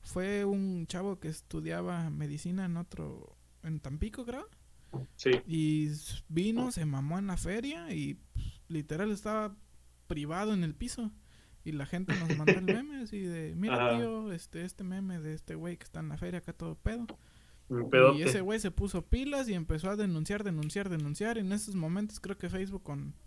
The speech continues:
Speaker 1: diez
Speaker 2: Era
Speaker 1: denuncias ya te
Speaker 2: Ya
Speaker 1: cerraron la
Speaker 2: valía
Speaker 1: página.
Speaker 2: madres.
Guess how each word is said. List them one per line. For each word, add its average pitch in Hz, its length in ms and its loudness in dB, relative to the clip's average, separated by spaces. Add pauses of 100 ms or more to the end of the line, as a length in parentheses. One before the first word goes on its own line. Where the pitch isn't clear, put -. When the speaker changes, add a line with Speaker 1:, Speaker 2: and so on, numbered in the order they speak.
(240)
Speaker 1:
diez 175 500 -2
Speaker 2:
Era - 460 6
Speaker 1:
denuncias 190 440 0
ya 180 220 0
te - 240 -8
Speaker 2:
Ya 147 40 -2
Speaker 1:
cerraron 131 200 6
la 127 60 10
Speaker 2:
valía 123 220 6
Speaker 1:
página. 120 200 8
Speaker 2:
madres. - 320 -2